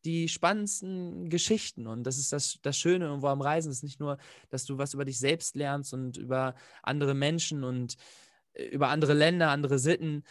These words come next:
sondern eben auch er-, dich, dich neu findest und neu erkennst. Und ich glaube, das ist etwas, was mich hat so lange reisen lassen. Also deswegen, äh, hatte ich da auch irgendwo,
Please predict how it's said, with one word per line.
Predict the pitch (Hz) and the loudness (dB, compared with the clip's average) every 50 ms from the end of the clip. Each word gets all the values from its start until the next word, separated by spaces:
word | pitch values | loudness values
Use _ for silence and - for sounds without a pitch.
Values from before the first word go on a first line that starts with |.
| - _ _ | -20 _ _
sondern | 120 131 151 156 160 156 156 156 | 0 2 2 4 4 2 2 2
eben | 123 147 160 156 151 147 - | 0 0 0 0 0 -2 -2
auch | - 143 143 147 147 - - _ _ _ _ _ _ _ _ _ _ _ _ _ _ _ _ _ _ _ _ _ _ _ - - | 0 2 2 2 0 -2 -10 _ _ _ _ _ _ _ _ _ _ _ _ _ _ _ _ _ _ _ _ _ _ _ -20 -14
er-, | - - 139 123 - - _ - 82 | -6 -4 -4 -4 -6 -10 _ -10 -8
dich, | - 139 156 139 147 | -6 -4 -4 -4 -2
dich | 147 165 160 - - | -2 -2 -2 0 -2
neu | 151 143 143 143 151 165 185 196 190 185 180 156 - _ _ _ _ _ - | -2 -2 0 2 4 6 6 6 6 4 0 -4 -6 _ _ _ _ _ -2
findest | - - 185 190 190 170 - - - | 4 4 4 6 4 2 0 -2 -4
und | 135 135 | -2 0
neu | 139 151 165 | 2 2 2
erkennst. | 151 143 143 - - 160 151 151 135 123 - - | 2 0 -2 -4 -4 -4 -2 -2 -4 -6 -6 -6
Und | 120 120 120 120 117 - - - - - - _ | -6 -6 -6 -6 -6 -8 -14 -20 -20 -20 -20 _
ich | _ - - | _ -10 0
glaube, | - 143 143 143 147 | 4 4 4 6 4
das | 143 143 135 | 2 0 0
ist | 147 139 - - - | -2 -4 -4 -4 -2
etwas, | 143 147 - 147 151 143 - - | -4 0 2 0 0 0 0 -2
was | 135 127 - - - - - _ _ | -2 -2 -4 -6 -10 -16 -20 _ _
mich | - 147 156 - - | -2 -2 -2 -2 0
hat | 143 156 139 - - | -2 -2 -2 -2 -6
so | - 143 127 139 151 | -8 -2 2 4 4
lange | 151 151 151 151 151 147 127 | 6 6 4 4 2 4 6
reisen | 143 147 151 143 135 143 | 6 6 6 6 4 4
lassen. | 143 151 156 - - 139 123 107 | 4 4 4 4 2 0 0 -4
Also | 107 113 113 117 | -4 -4 -4 -4
deswegen, | 117 123 - - 139 139 131 135 135 135 127 - - - - - - | -4 -4 -2 0 0 0 0 0 -4 -4 -6 -10 -16 -20 -20 -10 -4
äh, | - 135 131 - - 135 131 - - - - - - | -2 0 0 0 -2 -6 -12 -14 -18 -18 -14 -12 -6
hatte | 135 135 147 147 | -4 -4 -4 -4
ich | 151 - | -2 2
da | - 139 | 2 4
auch | 156 147 | 4 4
irgendwo, | 156 160 147 156 151 | 2 0 0 -2 -2